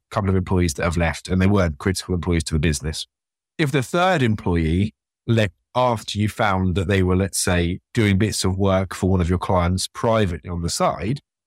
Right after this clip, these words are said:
and you just dismissed them on the spot, they might come back and say, "Look, there's two issues here. Firstly, we don't think you followed the correct procedure to get rid of them. Secondly,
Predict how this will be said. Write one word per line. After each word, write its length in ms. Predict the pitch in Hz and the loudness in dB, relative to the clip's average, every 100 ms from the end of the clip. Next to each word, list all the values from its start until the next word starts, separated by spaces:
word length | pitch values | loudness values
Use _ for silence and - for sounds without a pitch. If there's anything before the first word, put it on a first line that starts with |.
| - | -2
and 140 | 113 | 2
you 100 | 107 | 2
just 200 | 95 95 | 2 0
dismissed 400 | 98 - 113 - | -2 0 0 0
them 120 | 98 | -2
on 120 | 92 85 | 0 -2
the 80 | |
spot, 340 | 78 - 104 - - - _ _ _ - | -2 -2 -2 -4 -18 -20 _ _ _ -4
they 160 | 147 190 | 0 2
might 260 | 147 117 | 2 0
come 200 | - 110 | -2 0
back 180 | 117 113 | 0 0
and 140 | 95 87 | -2 0
say, 180 | 92 | 0
"Look, 380 | 95 123 76 - _ _ _ _ - | 2 0 -2 -10 _ _ _ _ -4
there's 120 | 107 | -2
two 180 | - 131 | 0 0
issues 300 | 107 90 - | 0 -2 -4
here. 240 | - - - | -10 -16 -2
Firstly, 640 | 156 156 - 90 82 73 _ _ _ _ | 0 0 -2 -4 -4 -6 _ _ _ _
we 140 | 127 123 | 0 2
don't 180 | 107 104 | 2 0
think 200 | 107 101 | 0 -2
you 80 | |
followed 340 | - 101 95 78 | 0 2 4 2
the 80 | 87 | 0
correct 480 | 101 90 - - - _ _ - | 0 0 -2 -10 -10 _ _ -4
procedure 420 | 107 104 98 87 | 0 2 2 0
to 120 | - | -2
get 160 | - 90 | -6 -4
rid 120 | 87 | -4
of 80 | 80 | -2
them. 140 | 160 - | -2 -2
Secondly, 640 | 190 156 120 101 101 185 | -2 0 0 0 0 -2